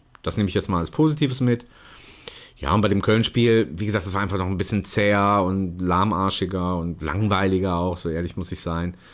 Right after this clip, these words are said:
Und trotzdem haben sie es ja am Ende versucht. Ähm,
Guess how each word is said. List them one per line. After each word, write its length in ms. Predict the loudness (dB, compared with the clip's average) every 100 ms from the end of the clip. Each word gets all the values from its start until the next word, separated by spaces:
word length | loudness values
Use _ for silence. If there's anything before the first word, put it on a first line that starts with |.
| -20 -20 -20 -20 _ _
Und 140 | -2 0
trotzdem 640 | 0 -2 0 2 2 -2 -4
haben 260 | 0 2
sie 140 | 2 0
es 160 | 0
ja 160 | 0 0
am 180 | 0 0
Ende 300 | 0 0 0
versucht. 600 | -4 -6 -6 -6 -8 -12 -20 -20 -20 -8
Ähm, 380 | 0 2 2 0